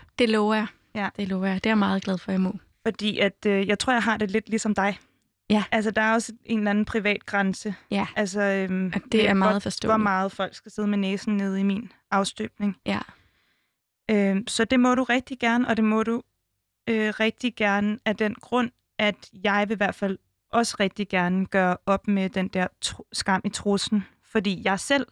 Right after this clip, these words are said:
Speaker 2: har, jeg føler, jeg skylder det, for at sige det lige
Speaker 1: Nå,
Speaker 2: ud.
Speaker 1: det er fint.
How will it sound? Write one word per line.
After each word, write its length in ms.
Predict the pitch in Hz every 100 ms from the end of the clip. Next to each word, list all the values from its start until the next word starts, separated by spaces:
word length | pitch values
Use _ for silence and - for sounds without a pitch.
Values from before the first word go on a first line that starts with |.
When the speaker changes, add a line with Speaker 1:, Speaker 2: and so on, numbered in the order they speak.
| -
Speaker 2:
har, 240 | - 220 -
jeg 80 | 226
føler, 180 | 254 226
jeg 100 | 208
skylder 320 | - 185 185
det, 120 | 180 - _
for 120 | - 196
at 80 |
sige 180 | - 202
det 140 | 190 185
lige 180 | 196
Speaker 1:
Nå, 60 | 196
Speaker 2:
ud. 80 | 185
Speaker 1:
det 80 | 220
er 40 |
fint. 400 | - 202 202